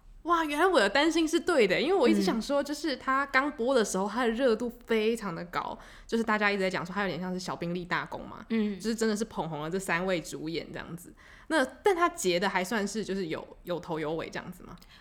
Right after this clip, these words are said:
Speaker 2: 我觉得是，但是可能不会到就是大家都喜欢。
Speaker 1: 嗯。
Speaker 2: 嗯，而且因为像我看完，然后我最喜欢的角色竟然是男配角，就李宰旭。
Speaker 1: <laughs> 居然？
Speaker 2: 嗯。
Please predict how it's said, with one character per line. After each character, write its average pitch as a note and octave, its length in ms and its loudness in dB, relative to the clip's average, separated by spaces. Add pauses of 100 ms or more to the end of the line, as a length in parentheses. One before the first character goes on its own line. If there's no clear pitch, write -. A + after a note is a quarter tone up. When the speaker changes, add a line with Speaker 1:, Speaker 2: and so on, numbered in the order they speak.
Speaker 2:
我 B3 100 2
觉 B3 100 6
得 D4 140 6
是， - 300 0
但 C4+ 160 4
是 F4 100 4
可 C4 140 2
能 F#3+ 120 4
不 F#3+ 140 -2
会 A3+ 140 4
到 A3+ 240 6
就 G3+ 100 -2
是 G#3 180 0
大 G3 200 2
家 E3+ 120 -4
都 E3+ 180 -4
喜 - 260 -4
欢。 G3+ 240 -12
Speaker 1:
嗯。 G#3+ 400 0
Speaker 2:
嗯， F#3+ 240 2
而 C#4+ 80 2
且 F4 120 6
因 F4+ 100 4
为 G4 60 6
像 G4+ 140 6
我 D4+ 60 2
看 B3+ 160 2
完， G3 160 4
然 F#3+ 80 4
后 G#3 60 6
我 F#3+ 60 4
最 C4 140 4
喜 - 80 -2
欢 G#3 100 2
的 G3+ 80 2
角 G3 200 -2
色 G#3+ 140 0
竟 G#3+ 140 0
然 F#3 120 -2
是 G#3 140 -2
男 F3 180 -4
配 G3 180 -4
角， - 320 -12
就 A#3+ 140 2
李 G#3+ 140 6
宰 F3+ 200 2
旭。 F#3+ 280 0 (240)
Speaker 1:
<laughs> - 200 -8
居 - 160 0 (300)
然？ F4+ 400 2
Speaker 2:
嗯。 F#3 380 0